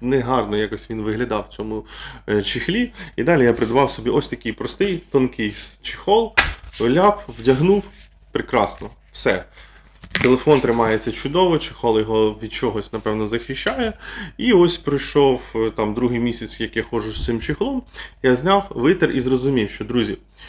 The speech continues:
ось тут, де йде скло, сюди по-, все одно потрапляють різні пилинки, якісь, м, е, значить, крихти, е, там,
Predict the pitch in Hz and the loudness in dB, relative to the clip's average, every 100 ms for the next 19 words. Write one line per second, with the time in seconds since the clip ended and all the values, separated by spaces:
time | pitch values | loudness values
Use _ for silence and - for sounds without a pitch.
0 | - - - - - - 120 - 139 113 | -18 -18 -20 -20 -20 -8 -4 0 2 2
1 | 113 123 104 - - 87 247 - _ _ | 4 4 4 0 -4 -2 -2 -6 _ _
2 | - - 117 175 220 - - 131 - 117 | -12 -10 -2 -2 -2 -8 0 0 2 2
3 | 117 147 170 165 135 123 - 131 139 131 | 2 0 0 0 -2 -2 -2 0 2 2
4 | 123 120 120 117 107 - 131 120 131 123 | 0 -4 -4 -4 -4 2 4 6 2 0
5 | - 117 117 117 117 110 - 117 110 107 | -2 0 2 2 0 -4 -12 -8 -8 -8
6 | 117 110 - 107 107 110 - 110 107 107 | -10 -10 -10 -8 -8 -8 -8 -6 -4 -4
7 | 107 107 107 104 - _ 110 127 127 - | -4 -6 -6 -8 -10 _ 2 4 4 0
8 | - 117 113 - - - - - - 90 | 0 0 0 -6 -14 -12 -14 -16 -16 -12
9 | 95 98 104 | -6 -4 -6